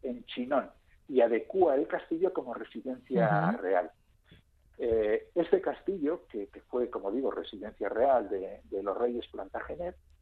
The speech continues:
Speaker 1: eh, fue conquistado finalmente por Felipe Augusto de Francia a, a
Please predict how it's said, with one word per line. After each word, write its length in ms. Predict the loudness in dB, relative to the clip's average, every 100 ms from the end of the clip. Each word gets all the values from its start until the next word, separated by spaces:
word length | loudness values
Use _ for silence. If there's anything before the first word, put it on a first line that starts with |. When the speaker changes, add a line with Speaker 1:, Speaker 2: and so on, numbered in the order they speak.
| -20 -20 _ _ _
Speaker 1:
eh, 320 | 0 2 2 -2 0
fue 180 | 0
conquistado 760 | 2 -4 -4 -8 2 4 4 2
finalmente 720 | -2 -4 -4 -4 -10 -14 -18 -20 _ _ _ -20 -6
por 340 | 6 6 6 -6 _
Felipe 300 | -6 0 2
Augusto 340 | 2 0 0
de 120 | 0
Francia 600 | 0 0 -2 -2 -8 -10 -10 _ _ _ _ _
a, 140 | 2 4
a 340 | 2 0 -2